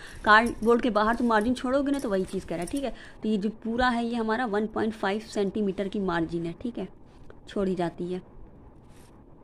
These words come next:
अब हमें क्या कह रहा है, find the total area of the margin, ठीक है। इस area margin का ना मतलब इतने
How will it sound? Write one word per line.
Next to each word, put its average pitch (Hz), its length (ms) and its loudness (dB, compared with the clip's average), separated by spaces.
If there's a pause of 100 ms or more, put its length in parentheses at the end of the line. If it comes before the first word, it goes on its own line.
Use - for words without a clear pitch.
(3000)
अब 202 100 -4
हमें 208 180 -2
क्या 220 140 -2
कह 226 160 -6
रहा 269 120 -4
है, 359 60 -6 (360)
find 240 300 6
the 269 100 2
total 240 400 2
area 214 280 2
of 196 140 2
the 247 140 0
margin, 185 420 2
ठीक 269 120 -4
है। - 60 -2
इस - 240 -4
area 208 360 0 (460)
margin 196 300 2
का 214 140 -2
ना 247 120 -2
मतलब 233 300 2
इतने 233 340 0